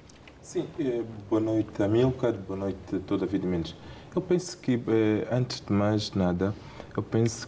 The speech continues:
que é de, hum, é de grande valor estas, estas idas em campo do, do senhor Presidente da República, porque a ideia de accountability,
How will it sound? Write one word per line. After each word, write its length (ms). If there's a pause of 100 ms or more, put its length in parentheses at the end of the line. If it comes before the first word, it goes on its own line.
que 160
é 80
de, 220
hum, 840 (540)
é 60
de 100
grande 260
valor 360 (240)
estas, 520
estas 440
idas 480
em 160
campo 480 (120)
do, 220 (240)
do 60
senhor 160
Presidente 280
da 60
República, 480
porque 420 (460)
a 100
ideia 380
de 160
accountability, 800